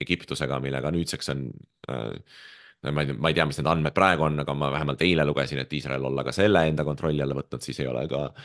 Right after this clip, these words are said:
äh, Gaza elanikel kuskile, äh, kuskile põgeneda, nii et see, äh, olukord on, on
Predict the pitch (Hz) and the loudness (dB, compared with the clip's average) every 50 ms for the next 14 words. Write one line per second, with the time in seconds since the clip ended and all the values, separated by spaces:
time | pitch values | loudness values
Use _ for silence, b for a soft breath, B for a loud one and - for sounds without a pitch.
0 | B B B B B B B - 73 78 78 73 71 71 - 80 78 76 - 73 | B B B B B B B -2 0 2 2 2 2 2 2 2 2 4 2 4
1 | 78 80 76 69 65 - 69 65 - 76 - - - 69 67 69 69 69 65 65 | 4 4 2 2 0 -4 -6 -4 -4 -4 -4 -2 0 0 2 2 2 2 2 0
2 | 64 64 67 67 - _ _ _ _ _ - - 76 73 73 71 67 64 65 - | 0 -2 -4 -8 -14 _ _ _ _ _ -6 -4 -2 -2 -2 -2 -2 -4 -6 -6
3 | 73 - - 65 64 - - - 95 78 69 69 67 67 67 67 67 65 - - | -6 -6 -4 -4 -4 -2 0 4 4 4 4 4 2 0 0 -2 -4 -4 -4 -4
4 | 71 69 69 - - - _ _ - - 73 71 69 69 65 64 - - - - | -4 -4 -4 -6 -10 -16 _ _ -4 -2 -2 -2 -2 -2 -4 -6 -6 -4 -2 0
5 | 80 78 76 80 73 - 76 80 80 78 80 78 - B B B B B B B | 0 0 0 0 0 0 0 0 0 -2 -4 -6 -8 B B B B B B B
6 | B B B B 90 87 | B B B B 2 4